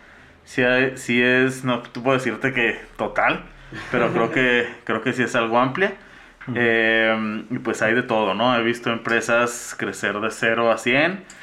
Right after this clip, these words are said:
Speaker 1: y he visto empresas quedarse como a la mitad y, pues, creo que es de lo que vamos a platicar ahorita, ¿no? Porque, o sea, ¿qué hacer para que no suceda eso? Para no quedarse a la mitad, para no quedarse nada más en el,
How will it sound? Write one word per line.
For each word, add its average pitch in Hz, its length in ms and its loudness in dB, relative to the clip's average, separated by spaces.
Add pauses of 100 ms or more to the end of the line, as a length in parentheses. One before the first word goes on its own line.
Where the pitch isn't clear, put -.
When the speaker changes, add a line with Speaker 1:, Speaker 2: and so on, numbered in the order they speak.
(260)
Speaker 1:
y 113 100 0
he 107 80 2
visto 107 240 -2
empresas 104 400 -6
quedarse 101 400 -4
como 98 500 -8
a 104 80 -4
la 101 120 -2
mitad 127 440 0
y, 117 180 2
pues, 98 240 -8
creo 98 200 -6
que 107 100 -4
es 101 160 -8
de 110 80 -4
lo 104 140 -6
que - 80 -4
vamos 98 240 -4
a 107 60 -12
platicar 104 420 -4
ahorita, 101 320 -4
¿no? 110 180 -4
Porque, 98 580 -4 (960)
o 113 80 -12
sea, 110 200 -6
¿qué 127 100 2
hacer 127 340 0
para 113 220 2
que - 80 -6
no 104 140 -6
suceda 104 420 0
eso? 95 320 -6
Para 98 180 -4
no 92 160 -8
quedarse 104 340 -4
a - 20 0
la 113 100 0
mitad, 117 380 0
para 117 160 0
no 104 120 -6
quedarse 107 520 0
nada 107 220 0
más 107 240 -4
en 113 120 -2
el, 95 220 -4